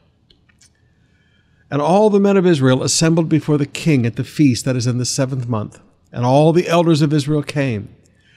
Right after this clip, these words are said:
And the Levites took up the ark. So the lesson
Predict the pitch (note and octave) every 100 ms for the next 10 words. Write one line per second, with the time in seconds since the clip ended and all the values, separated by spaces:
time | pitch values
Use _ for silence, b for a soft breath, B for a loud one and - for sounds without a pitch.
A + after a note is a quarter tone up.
0 | b b b C#3+ D3 D3 D3+ E3+ A#3 A3+
1 | D3 B2+ C3 - - D#3 D3 C#3+ - D3+
2 | E3 C3+ G#2+ - - C3 B2+ C3 F3+ G#3
3 | - C3 A#2+ B2+